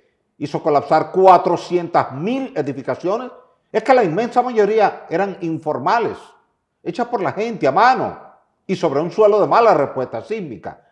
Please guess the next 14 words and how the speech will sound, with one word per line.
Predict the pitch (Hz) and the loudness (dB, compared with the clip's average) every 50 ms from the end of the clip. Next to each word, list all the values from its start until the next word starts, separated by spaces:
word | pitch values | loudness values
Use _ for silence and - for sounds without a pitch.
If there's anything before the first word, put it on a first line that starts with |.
| _ _ _ _ _ _ _ | _ _ _ _ _ _ _
Las | - 120 120 - | -4 -4 -4 -4
que | 123 | -4
estaban | 113 - 117 120 139 151 | -6 -4 -2 -2 -2 0
sobre | - 208 220 233 | 0 0 2 4
la | 233 226 | 4 4
roca | 220 233 233 247 247 | 4 2 4 4 4
respondieron | 240 240 - - 190 151 151 160 143 131 110 | 4 4 2 2 0 2 2 2 2 2 0
bien, | 110 131 156 180 165 | 0 0 0 0 0
en | 127 107 95 | -4 -6 -6
Petionville, | 120 113 - 123 110 101 101 151 196 196 156 | -8 -8 -6 -6 -8 -6 -6 -6 -4 -4 -4
en | 117 107 | -6 -6
Kenkoff, | 95 110 101 98 - 156 185 190 156 127 | -6 -8 -8 -4 0 2 2 2 2 0
en | 117 104 | -4 -6
Fermate. | - 110 107 120 147 180 185 - - | -6 -8 -4 -2 0 0 -2 -2 -6